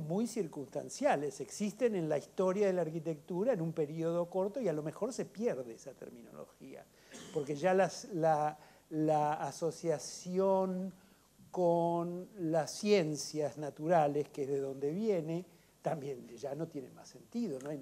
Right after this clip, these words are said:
Nadie tiene esa ambición de sistematicidad, de describir todos los tipos que existen, cuando uno se da cuenta que es algo mucho más, este, eh, fluido,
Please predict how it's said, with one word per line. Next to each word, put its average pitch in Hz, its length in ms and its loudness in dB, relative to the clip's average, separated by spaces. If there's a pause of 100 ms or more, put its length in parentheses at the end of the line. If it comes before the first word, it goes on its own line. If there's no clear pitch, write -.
(140)
Nadie 170 240 0
tiene 165 140 -2
esa 160 140 -2
ambición 165 680 -2 (380)
de 147 160 -2
sistematicidad, 151 1160 -2
de 156 200 -2
describir 151 840 -4 (460)
todos 160 360 4
los 143 300 -6
tipos 147 480 -6
que 147 100 -6
existen, 151 840 -6
cuando 131 300 -6
uno 151 160 -8
se - 160 -6
da 151 140 0
cuenta 160 360 0
que 156 100 -4
es 151 140 -8 (320)
algo 156 460 2 (200)
mucho 160 440 -2
más, 151 360 -6 (220)
este, 139 600 -8 (260)
eh, 139 220 -2
fluido, 160 800 0